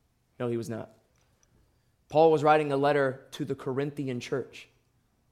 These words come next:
When we read that love is patient, love is kind, it doesn't envy or boast or insist on its own way, Paul is telling the church, this is how you are to live in communion with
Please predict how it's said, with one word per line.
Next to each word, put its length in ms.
When 200
we 140
read 380
that 180
love 340
is 120
patient, 440
love 300
is 120
kind, 560
it 80
doesn't 320
envy 320
or 140
boast 340
or 80
insist 340
on 120
its 140
own 460
way, 460
Paul 300
is 120
telling 380
the 100
church, 540
this 360
is 180
how 240
you 200
are 120
to 180
live 460
in 140
communion 560
with 120